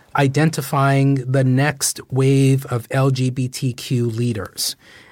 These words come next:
And we are going to historically black colleges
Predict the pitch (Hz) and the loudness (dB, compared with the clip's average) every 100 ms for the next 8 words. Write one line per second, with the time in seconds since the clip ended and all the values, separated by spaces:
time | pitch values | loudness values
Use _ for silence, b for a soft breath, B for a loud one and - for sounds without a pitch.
0 | B 131 127 127 120 135 135 135 135 123 | B 0 0 0 2 4 4 2 0 0
1 | 123 120 139 143 139 139 127 - 135 131 | 0 0 2 2 0 0 0 0 -2 -2
2 | 139 127 135 - - 147 160 156 165 170 | -2 -2 -2 -4 -4 -4 -4 -4 -4 -4